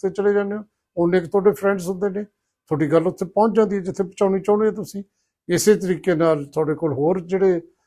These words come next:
ਪਲੇਟਫਾਰਮ ਨੇ, ਉਹਨਾਂ ਰਾਹੀਂ ਲੋਕਾਂ ਤੱਕ ਗੱਲ ਜਾ ਸਕਦੀ ਹੈ। ਬਸ ਤੁਹਾਡੇ ਹੱਥ 'ਚ ਸਮਾਰਟਫੋਨ ਤੇ ਤੁਸੀਂ ਜਰਨਲਿਸਟ,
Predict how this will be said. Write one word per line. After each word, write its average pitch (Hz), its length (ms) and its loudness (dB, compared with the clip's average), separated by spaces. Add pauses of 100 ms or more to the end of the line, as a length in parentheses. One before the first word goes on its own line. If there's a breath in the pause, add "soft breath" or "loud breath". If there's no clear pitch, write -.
(180)
ਪਲੇਟਫਾਰਮ 185 520 4
ਨੇ, 185 180 0
ਉਹਨਾਂ 180 380 4
ਰਾਹੀਂ 190 220 4
ਲੋਕਾਂ 180 300 -2
ਤੱਕ 180 200 -2 (100)
ਗੱਲ 170 140 2
ਜਾ 175 180 2
ਸਕਦੀ 180 440 -4
ਹੈ। 175 100 -6 (440)
ਬਸ 170 100 2
ਤੁਹਾਡੇ 175 320 2
ਹੱਥ 156 220 0
'ਚ 160 160 -6
ਸਮਾਰਟਫੋਨ 160 840 2
ਤੇ - 300 -10
ਤੁਸੀਂ 156 340 -12
ਜਰਨਲਿਸਟ, 180 540 -2